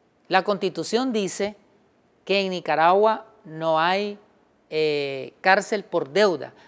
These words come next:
pero dice que en materia de alimentos sí. O sea, si un hombre debe, eh, sus compromisos alimentarios, si no ha cumplido sus compromisos alimentarios, puede ser detenido,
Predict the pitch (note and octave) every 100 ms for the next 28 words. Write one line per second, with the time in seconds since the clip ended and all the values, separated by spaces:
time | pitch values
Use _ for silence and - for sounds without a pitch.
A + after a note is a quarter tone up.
0 | _ - G#3 G3 C#4+ D#4 - D3 C3 _
1 | - G#3 F#3 E3+ G#3+ A#3 B3 A3+ G3 G3+
2 | A#3+ A#3 G#3+ - A#3 E3+ _ _ _ _
3 | _ _ D#3 G3 E3 - G3+ A3 A#3 C4+
4 | C#4+ B3+ E3 A3+ B3+ F3 E3+ E3+ - _
5 | _ _ _ _ _ _ _ D#3+ E3+ E3
6 | E3 D#3+ D#3 D3+ D3 C3+ - F#3+ F#3 E3+
7 | C#3+ C#3+ E3+ A3 G#3+ A3 G#3+ G3 F#3 F3
8 | D#3+ D#3 C#3+ C#3+ - - A#3+ D#4 A#3+ E3+
9 | E3 D3+ D3 C#3 D3 E3+ E3 D#3 C#3+ B2+
10 | C3+ C3 - _ _ _ _ F#3 A3+ A3+
11 | A3+ A3 G#3+ G#3 E3 F3 A#3 A#3+